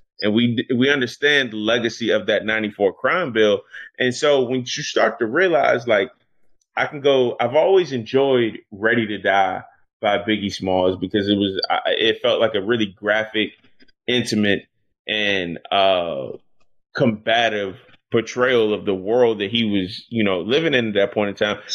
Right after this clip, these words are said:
But then when you juxtapose that with the ninety-four crime bill,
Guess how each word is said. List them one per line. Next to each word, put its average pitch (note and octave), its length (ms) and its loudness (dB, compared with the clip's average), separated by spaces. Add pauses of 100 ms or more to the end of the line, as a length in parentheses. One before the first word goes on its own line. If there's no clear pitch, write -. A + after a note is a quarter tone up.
But G#2+ 120 -2
then C3+ 140 2
when D3+ 120 0
you A#2+ 120 -2
juxtapose B2 760 0
that A2 260 -4 (120)
with C#3 260 2
the A2+ 100 2
ninety-four A2+ 520 2
crime D3 400 0
bill, G#2 320 4